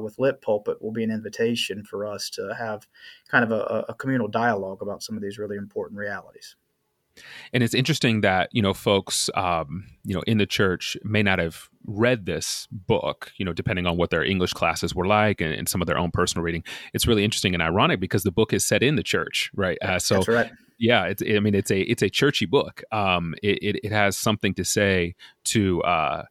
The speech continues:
Speaker 2: to those who are following Jesus, um, in, uh, in American context specifically. And it, to give a sort of, um, I guess, synopsis of the book,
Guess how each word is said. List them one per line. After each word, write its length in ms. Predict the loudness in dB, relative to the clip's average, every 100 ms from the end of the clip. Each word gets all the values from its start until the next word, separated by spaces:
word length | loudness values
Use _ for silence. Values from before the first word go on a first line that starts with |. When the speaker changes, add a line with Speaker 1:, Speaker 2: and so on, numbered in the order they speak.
| _ _ -2
Speaker 2:
to 280 | 2 2
those 300 | 2 2 2
who 160 | 2 0
are 100 | 0
following 380 | 0 0 0 0
Jesus, 480 | 0 0 0 -2 -4
um, 440 | -4 -6 -8 -10 -14 -6
in, 360 | -4 -2 -2
uh, 300 | -2 -2 -4 -6 -2
in 100 | -2
American 380 | 0 -2 -2 -4
context 520 | -2 -2 -2 -2 -6
specifically. 800 | -6 -6 -4 -2 -2 -2 -8 -10 -12 -16 -18 -6
And 400 | 0 0 0 -2 -6 -12 -20 -20 -10 0
it, 240 | 2 2 -6 -2
to 100 | 0
give 200 | 2 2
a 80 | 2
sort 320 | 4 4 4
of, 440 | 4 2 -4 -14 -8
um, 480 | -4 -4 -6 -10 -14 _ _ -6 -2
I 40 |
guess, 180 | 0 0
synopsis 480 | 0 0 0 0 -2
of 80 |
the 80 | -2
book, 380 | 0 2 2 -2